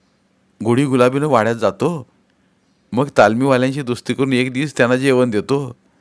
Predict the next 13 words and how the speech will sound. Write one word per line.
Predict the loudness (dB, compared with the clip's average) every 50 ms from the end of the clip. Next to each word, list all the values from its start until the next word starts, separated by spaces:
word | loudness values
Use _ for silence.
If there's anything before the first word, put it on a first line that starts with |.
| _ _ _ _ _ _ _ _ _ _ _ _ _ _ _ _ _ _ _ _ _ _
"हा, | -6 -4 -2 -2 0 -2 -2 -4 -6 -6 -8 -12 -16 -8 _ 2
त्या | 2 4 4
जेवणातून | 2 2 0 0 2 2 0 0 0 -4 -4 0
भांग | 0 2 2 2 0
आणि | -2 -4 -2
गांजा | 0 2 2 2 4 4 4
टाकतो | 4 4 2 2 2 0 2
म्हणा | 4 4 2 2
की, | 0 -2 -4 -4 -2 -2 -2 -2 -2 -2 -4 -6 -10 -12 -16 -20 -20 _ _ _ _ _ _ _ _ _ _ _ _ _ _ -4 2
सारी | 4 4 4 6 4 4 4 4 2 0
गुंगीत | -2 -4 -6 -2 -2 -2
पडत्यात | 2 2 2 4 6 4 4 4
मग." | 4 0 -4 -4